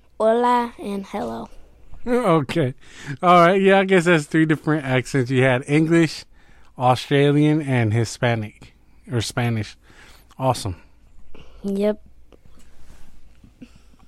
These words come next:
Speaker 2: Okay. During the time of covid, and you had to go back to school, um, during that time, school was on the computer. It was online.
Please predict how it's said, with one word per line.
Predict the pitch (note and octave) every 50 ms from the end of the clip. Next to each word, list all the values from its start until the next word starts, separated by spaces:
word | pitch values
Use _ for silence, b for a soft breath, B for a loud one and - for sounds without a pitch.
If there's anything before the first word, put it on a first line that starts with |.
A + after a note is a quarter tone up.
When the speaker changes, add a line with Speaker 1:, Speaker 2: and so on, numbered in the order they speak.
| - - - -
Speaker 2:
Okay. | C3+ C3 B2 A#2+ - B2 A#2 A2+ A2 G#2+ - - - - - - - - - - - - C#3 A#2
During | - C#3+ D3 D3+ D#3+ E3+ F3 F3 F3 F3 F3 F3 E3 - - -
the | - D3 B2+ B2+ C3
time | A#2+ - - B2+ C3 C3 C3 C3+ C3 C3 B2+ B2 G#2+ G#2 A2 B2 - - -
of | - A2+ G2 -
covid, | - - B2 A#2 A#2 A2 G#2 G2+ F#2+ F2 - - - - b b b b b b b b b b b b b b b b b - - - - -
and | C3 A2+ A2+ A2+ A2+ A2 G#2+ A2
you | A2+ A2+
had | A2 G#2+ G#2 A2+ A#2 A2+ A2+ A2 A2 -
to | A2+
go | G#2+ - A2+
back | G#2+ G#2 A#2 A2+ G#2+ -
to | - G2+
school, | - - - C3 A#2+ A2 G2+ F#2+ - - - - b b b b b b b b b - - -
um, | G2+ G2 G2+ G2 G2 G2 G2+ G2
during | G2 A#2+ A#2+ B2+
that | C3 C3 B2+ -
time, | - B2+ B2 A#2+ A#2 A2+
school | - - - - B2+ B2 A#2 A2+
was | A2 A2 A2 A2 A2 G#2+ G#2 G2+ - - - - _ _ _ _ _ _ _ _ _ _ _ -
on | - A#2 A2 A2
the | G#2
computer. | - - G#2 G2 - C3 A#2+ G#2+ G#2
It | G2+ G2
was | G2+ F#2+
online. | G#2 G2+ G2 G2+ A2+ A#2 A2 G#2 G2 F#2+